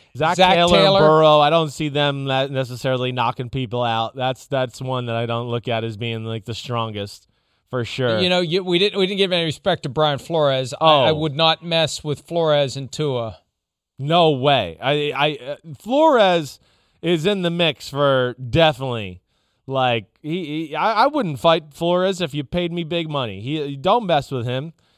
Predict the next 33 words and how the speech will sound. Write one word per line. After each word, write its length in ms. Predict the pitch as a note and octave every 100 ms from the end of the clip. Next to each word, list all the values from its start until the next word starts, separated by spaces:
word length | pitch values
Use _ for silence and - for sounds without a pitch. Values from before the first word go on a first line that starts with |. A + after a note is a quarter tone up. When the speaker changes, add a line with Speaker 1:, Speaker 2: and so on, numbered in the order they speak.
| _ _
Speaker 1:
He's 460 | E3+ F#3 D3+ -
as 140 | D#3+ C#3
tough 280 | - G3+ G#3
as 120 | F3
they 160 | D#3 D3
come. 420 | - F3+ A2+ F#2+
So 160 | - C#3
you're 200 | C#3 D3+
right. 240 | E3 B2
He's 260 | B2+ A#3 F3
one. 300 | D#3+ C#3+ C#3+
I, 160 | C#3+ C#3
I 160 | D3+
guess 200 | D3 D#3+
I 60 | E3
don't 220 | D#3+ D3+
feel 280 | D#3+ D#3+ C#3+
quite 280 | - D#3+ D3+
the 80 | D3
same 220 | D#3+ D3
way 140 | C#3+ C3+
about 260 | B2 A2
Tua 320 | - F3+ D3+
as 120 | C3+ -
compared 300 | B2+ C#3+ B2+
to 60 |
some 160 | A2+ C3+
of 60 |
those 180 | B2+ B2
other 180 | C3+ B2
big 240 | A2 B2+
quarterbacks, 580 | G2+ D3 C3 A2 G#2+ G#2 -
but 240 | A2 F#2+